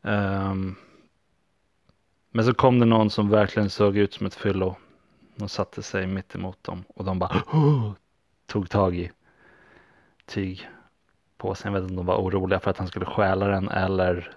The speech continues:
bara sitta på den. Jag kände att karma var med mig.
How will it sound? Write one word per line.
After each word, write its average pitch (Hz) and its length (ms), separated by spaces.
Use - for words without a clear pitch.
bara 101 140
sitta 98 320
på - 160
den. 87 200
Jag 101 120
kände 95 420
att - 160
karma 92 500
var 90 380
med 85 380
mig. - 540